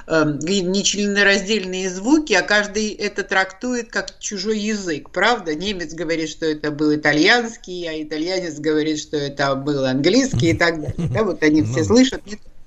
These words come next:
Speaker 1: Так вот, все это подготовлено абсолютно, и развязка действительно страшно неожиданная, потому что до последней моме-, до последнего момента рассказчик не может понять, почему Дюпен дает объявление,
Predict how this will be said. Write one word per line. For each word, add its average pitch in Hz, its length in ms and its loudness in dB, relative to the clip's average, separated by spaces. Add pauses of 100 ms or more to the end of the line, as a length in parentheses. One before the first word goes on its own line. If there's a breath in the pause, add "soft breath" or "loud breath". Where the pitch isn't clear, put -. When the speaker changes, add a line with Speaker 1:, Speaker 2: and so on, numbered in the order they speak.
(460 loud breath)
Speaker 1:
Так 214 140 0
вот, 285 260 4 (180 loud breath)
все 339 340 2
это 302 180 0
подготовлено 254 1120 0
абсолютно, 151 600 -8
и 175 60 -4
развязка 208 520 2
действительно 285 500 0
страшно 262 440 0
неожиданная, 254 800 0
потому 151 460 -2
что 202 280 -4 (680)
до 185 160 0
последней 208 540 4
моме-, 339 500 4
до 208 160 -2
последнего 254 500 -2
момента 302 760 2
рассказчик 247 600 0
не 233 100 -4
может 226 360 -4
понять, 233 640 2 (260 loud breath)
почему 226 380 -6
Дюпен 220 440 0
дает 190 280 -2
объявление, 185 1000 2